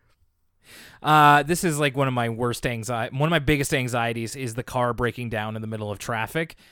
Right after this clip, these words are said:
and you being the cause of the traffic stall. Like, I was just, it was a bit too real to start off here. Uh, so yeah, the Reed family car is broken down.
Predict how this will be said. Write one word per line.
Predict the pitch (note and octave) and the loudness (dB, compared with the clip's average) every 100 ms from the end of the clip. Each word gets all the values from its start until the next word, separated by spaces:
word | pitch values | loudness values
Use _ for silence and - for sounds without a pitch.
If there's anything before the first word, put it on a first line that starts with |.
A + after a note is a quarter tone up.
| _ - | _ -8
and | B2 | -4
you | B2+ C#3+ | 2 4
being | C3+ C#3 C3+ B2+ | 4 4 2 -2
the | |
cause | - C#3 B2 C3 C3 D3 | -4 0 2 2 0 -2
of | B2+ B2 A#2 - - - - | -2 2 4 4 2 -12 -8
the | C3 | -6
traffic | - C3+ C3 E3 | -2 0 0 -4
stall. | - D#3+ D#3 G3 G3 E3+ B2+ | 0 0 2 -2 -6 -14 -6
Like, | B2+ A2 - | -4 -4 -4
I | B2 | -2
was | A#2+ | -2
just, | C3 A#2+ - - _ _ - | -4 -8 -8 -14 _ _ -8
it | A#2+ | -4
was | A#2+ A#2+ | -2 -2
a | |
bit | D#3 - | -4 -2
too | D#3+ C#3+ | -2 -2
real | C3 B2+ A#2 G#2+ | 0 0 0 -2
to | G#2 | -4
start | - A#2 | 0 0
off | G#2 G2+ | 0 -4
here. | - G2+ G2 - _ _ _ - - _ - | -6 -10 -10 -14 _ _ _ -20 -20 _ -4
Uh, | C#3 C#3 C#3 | 2 4 2
so | E3 | 0
yeah, | D#3+ F3 | 0 2
the | C#3 C#3 C#3+ | 0 -2 -2
Reed | C3 D#3+ A3 | -2 -2 0
family | G#3+ G3 F3 | 0 0 -2
car | - D#3+ D3 | -4 -2 -2
is | A#2+ | -2
broken | D3+ C#3 B2+ A#2+ | -2 -2 -4 -4
down. | C3+ C3+ B2 | 0 0 -2